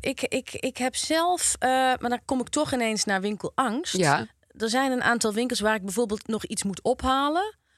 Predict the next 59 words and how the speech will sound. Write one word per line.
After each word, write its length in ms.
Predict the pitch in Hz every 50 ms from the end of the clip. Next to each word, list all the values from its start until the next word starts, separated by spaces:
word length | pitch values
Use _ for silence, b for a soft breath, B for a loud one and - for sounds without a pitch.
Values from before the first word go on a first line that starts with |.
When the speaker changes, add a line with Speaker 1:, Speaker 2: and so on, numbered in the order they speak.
| _
Speaker 2:
Oh, 120 | - - -
Speaker 1:
Of 200 | 226 214 202 185
wel 100 | 226 226
Speaker 2:
omdat 160 | 226 226 196
Speaker 1:
eens 80 | 196 -
Speaker 2:
ze 60 | 220
het 80 | 185
opzij 320 | 220 180 - - 226 233 240
hadden 220 | 226 160 139 143
gelegd. 520 | - - 139 139 135 139 135 - - - - 226
Speaker 1:
Ja, 380 | 214 214 220 208 233 302 339 - _
of 220 | 285 311 302 -
bijvoorbeeld 500 | - 247 - 247 262 254 240 240 220 196
dat 180 | 214 214 208 -
je 80 | 220
dan, 300 | 208 202 196 202 202 190
eh, 180 | - 170 175 175 175
iets 180 | - 196 185 -
hebt 140 | 190 170 -
laten 260 | 180 170 170 - 165
repareren 600 | 151 165 151 - 156 143 151 151 170 196 208 220
of 100 | 190 160
stomen. 480 | - - - 156 156 170 196 226 240 262
Speaker 2:
Ja. 80 | 269 -
Speaker 1:
En 100 | - 175
dat 100 | 185 202
Speaker 2:
Oh, 60 | 185
ja. 60 | 170
Speaker 1:
ben 100 | 170 170
je 60 | 170
dus 160 | 156 160 -
vergeten 440 | - - - - - - - - -
op 120 | - - -
te 60 | -
halen. 180 | - - - -
Speaker 2:
Ja, 180 | - - - - - _ _ _ _
heb 200 | - 190 196 -
ik 120 | - -
ook 100 | - 220
Speaker 1:
En 60 | 185 190
Speaker 2:
met 80 | 196 190
een 40 | 190
Speaker 1:
dat 100 | 190 190 180 196 202 170 -
Speaker 2:
broek. 200 | - - - - _
Speaker 1:
Ja, 180 | - 196 190 - -
dus 260 | - 170 170 160 -
dan 200 | - 180 185 175
durf 340 | 156 208 220 226 247 240 -
je 140 | - 226 -
eigenlijk, 520 | - 214 226 233 208 226 220 202 - -
dan 160 | - 185 190
moet 240 | 202 240 294 277 -
je 80 | - -
een 180 | 151 202 185
drempel 460 | 160 - 202 226 277 262 - 220 - -
over 280 | 185 190 190 170 -
om 160 | - 180 196
dan 240 | 180 185 180 180 170 -
toch 400 | - 247 247 - 101 101 82